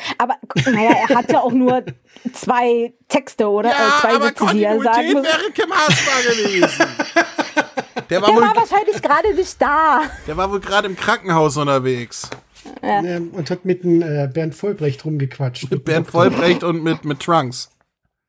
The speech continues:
Speaker 1: Mhm.
Speaker 3: Ja, mit Sebastian Schulz, genau.
Speaker 2: Naja.
Speaker 3: Äh,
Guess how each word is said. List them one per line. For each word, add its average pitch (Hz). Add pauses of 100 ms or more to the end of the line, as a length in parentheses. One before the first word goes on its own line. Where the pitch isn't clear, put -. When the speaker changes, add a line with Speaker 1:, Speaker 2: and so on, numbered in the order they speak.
(120)
Speaker 1:
Mhm. 240
Speaker 3:
Ja, 226
mit 180
Sebastian 170
Schulz, 147
genau. 139 (1200)
Speaker 2:
Naja. 156
Speaker 3:
Äh, 165